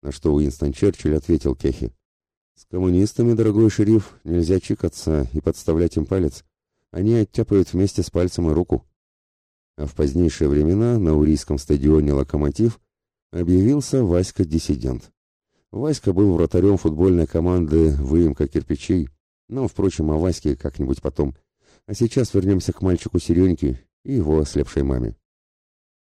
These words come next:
Королева и королевич поели пшенной каши, попили чайку, забеленного козьим молоком,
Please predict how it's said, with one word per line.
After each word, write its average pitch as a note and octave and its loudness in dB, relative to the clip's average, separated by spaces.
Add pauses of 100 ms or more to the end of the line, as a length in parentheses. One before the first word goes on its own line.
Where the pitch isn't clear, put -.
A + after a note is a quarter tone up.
(120)
Королева E2 2
и C#2+ 0
королевич E2+ 2
поели D#2+ 2
пшенной D2+ -2
каши, F#2 -4 (280)
попили B2+ -2
чайку, F#2 0
забеленного D#2 2
козьим D2 -4
молоком, C#2+ -2